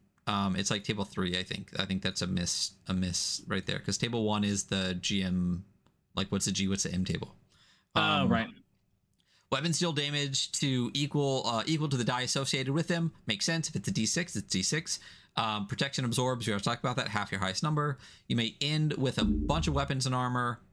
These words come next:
Speaker 1: Cool, have fun with that. Um, uh, when, uh, equipment die sizes. When using inventory for something other than harming others or preventing yourself, the associated die is useful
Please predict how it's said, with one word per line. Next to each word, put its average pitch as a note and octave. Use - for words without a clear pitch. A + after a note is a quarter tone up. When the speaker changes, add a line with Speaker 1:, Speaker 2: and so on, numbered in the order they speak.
Speaker 1:
Cool, G#2+
have A#2
fun G#2
with F#2+
that. F#2
Um, A2
uh, A2
when, A2+
uh, B2
equipment F#3
die C#3+
sizes. G#2
When A#2+
using D#3
inventory F3
for D3+
something D3+
other C3+
than B2
harming D#3
others C3+
or G#2+
preventing C3+
yourself, C#3
the -
associated C#3
die A#2
is G#2
useful C3+